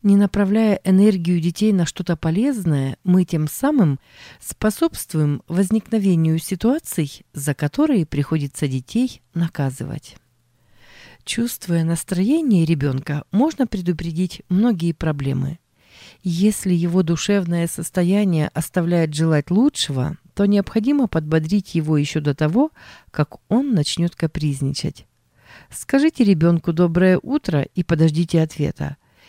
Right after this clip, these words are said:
Если его лицо остается сердитым,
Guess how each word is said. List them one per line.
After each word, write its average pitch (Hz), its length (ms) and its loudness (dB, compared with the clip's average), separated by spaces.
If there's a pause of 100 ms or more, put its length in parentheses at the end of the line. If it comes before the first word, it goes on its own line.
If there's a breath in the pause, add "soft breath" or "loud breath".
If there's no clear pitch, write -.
(320 soft breath)
Если 160 480 0
его 151 260 0
лицо 165 480 0
остается 151 640 -2
сердитым, 139 800 -2